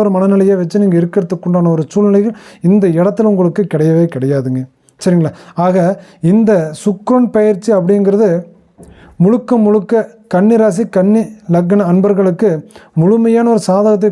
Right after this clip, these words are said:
கொடுக்கக்கூடிய அளவுக்கு இருக்கா அப்படின்னு பார்த்தோம்னா இல்லைங்க. ஒரு நூத்துக்கு ஒரு இருபது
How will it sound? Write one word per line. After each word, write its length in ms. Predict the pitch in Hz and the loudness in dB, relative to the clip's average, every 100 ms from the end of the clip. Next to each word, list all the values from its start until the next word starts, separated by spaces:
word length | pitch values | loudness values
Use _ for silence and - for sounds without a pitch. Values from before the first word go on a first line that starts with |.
| 185 | 0
கொடுக்கக்கூடிய 460 | 190 220 208 196 | -2 -2 0 0
அளவுக்கு 280 | 185 190 175 | 2 0 0
இருக்கா 220 | 170 170 190 - - | -2 0 -2 -4 -8
அப்படின்னு 280 | - 180 202 | 0 2 2
பார்த்தோம்னா 340 | 190 180 190 180 | 0 0 0 0
இல்லைங்க. 260 | 165 180 160 - - - | 2 0 -2 -6 -10 -2
ஒரு 100 | 160 156 165 | -2 0 2
நூத்துக்கு 540 | 214 247 - 240 - 240 | 2 -2 -4 -4 0 0
ஒரு 80 | 190 156 | 0 0
இருபது 320 | 170 220 226 | 0 2 0